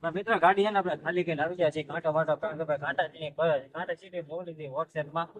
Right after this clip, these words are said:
ને ભાડું છે ને, હવે ભાઈ, આવવાનું છે આપણે સવારે ઓનલાઈન ખાતામાં આવી જશે. મોકલી દેવા Google Pay નંબર, એટલે ખાતામાં આવી જાય તો આપણે ખા-, મોકલી દીધી છે બધું. ભાડું છે ને, હવે સવારે આવી જાય. આપણે એને ગાડી ભાઈ ખાલી કરીને નીકળી જશે.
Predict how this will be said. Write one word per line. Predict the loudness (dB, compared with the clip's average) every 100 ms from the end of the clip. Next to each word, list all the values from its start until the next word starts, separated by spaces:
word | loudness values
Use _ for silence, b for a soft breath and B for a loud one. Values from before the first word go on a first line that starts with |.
| -20 _ _ _ -18
ને |
ભાડું | -2 -2 0
છે | -4 0
ને, | 2
હવે | 2
ભાઈ, | 6
આવવાનું | 6 4 0
છે | -4
આપણે | -4 -2
સવારે | -2 0 0 -4 -12 -4
ઓનલાઈન | -4 -2 -6
ખાતામાં | -6 -4 -2 2 0
આવી | 0
જશે. | -6 -6 -12 _ _ _ _ _ _ _ _ _ _ _ _ _ _ _ _ _ -8
મોકલી | -8 -8 -10
દેવા | -8 -10
Google | -10 -12 -12
Pay | -10
નંબર, | -8 -8
એટલે | -6 -4
ખાતામાં | -4 -2 -2
આવી | -2 2
જાય | 2 2
તો | -2
આપણે | -8
ખા-, | -6 -10 -12 -12
મોકલી | -12 -10 -8
દીધી | -6 -2
છે | -2
બધું. | -2 -6 -8 _ -20 -20 _ -8
ભાડું | -8 -4
છે | -2
ને, | -2
હવે | 0 -2 -2
સવારે | 0 2 2
આવી | -2 -2
જાય. | -2 -4 -8 _ _ _
આપણે | -6 -2
એને | 6
ગાડી | 8 10
ભાઈ | 10 10
ખાલી | 10 6
કરીને | 6 4
નીકળી | 6 6 6
જશે. | 8 6 6 4